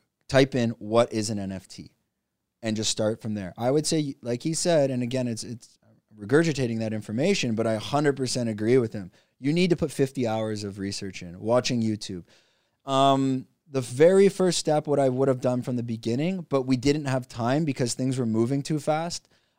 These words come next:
I would invest in cold storage. Um,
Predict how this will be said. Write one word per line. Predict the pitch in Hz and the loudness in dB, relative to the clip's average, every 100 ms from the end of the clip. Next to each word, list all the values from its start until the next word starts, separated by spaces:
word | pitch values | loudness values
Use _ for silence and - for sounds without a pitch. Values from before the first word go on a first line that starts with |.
| _ | _
I | 127 131 | 0 4
would | 135 131 | 4 4
invest | 120 127 127 | 2 2 0
in | 127 | -2
cold | 113 117 110 | -4 -4 -4
storage. | - 110 92 92 - - _ _ _ _ _ | -4 -8 -8 -12 -18 -20 _ _ _ _ _
Um, | 120 117 117 113 117 | -8 -4 0 0 -2